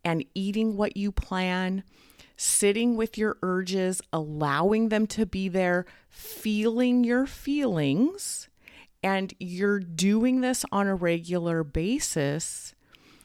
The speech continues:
you will lose the weight for good.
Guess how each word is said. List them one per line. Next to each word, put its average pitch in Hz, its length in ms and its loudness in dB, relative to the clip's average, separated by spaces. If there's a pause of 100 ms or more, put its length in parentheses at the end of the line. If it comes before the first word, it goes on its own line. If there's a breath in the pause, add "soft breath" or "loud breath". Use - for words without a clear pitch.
(200 soft breath)
you 190 340 4
will 208 680 2
lose 185 440 0
the 196 140 0
weight 151 520 -4 (140)
for 170 280 -4
good. 180 440 4